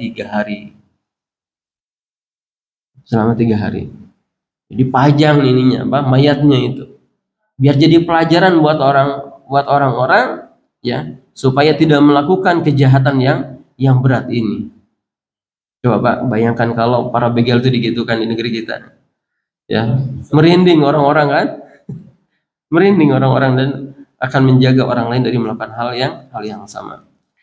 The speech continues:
Saya dapat kiriman video dari teman di, yang sekarang lagi,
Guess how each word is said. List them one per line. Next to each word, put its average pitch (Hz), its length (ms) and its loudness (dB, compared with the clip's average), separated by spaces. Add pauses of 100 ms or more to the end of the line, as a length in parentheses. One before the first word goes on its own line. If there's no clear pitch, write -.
(220)
Saya 151 300 0
dapat 127 420 0
kiriman 131 400 4
video 123 320 0
dari 107 320 -2
teman 127 480 -2 (800)
di, 107 400 0
yang 120 160 2
sekarang 120 320 0
lagi, 131 720 0